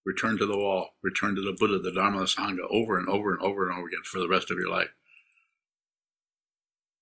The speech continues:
What else you gonna do? Yeah, what,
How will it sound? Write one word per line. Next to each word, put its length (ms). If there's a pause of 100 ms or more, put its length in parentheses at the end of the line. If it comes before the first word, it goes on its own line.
(540)
What 100
else 200
you 60
gonna 200
do? 140 (2000)
Yeah, 160
what, 140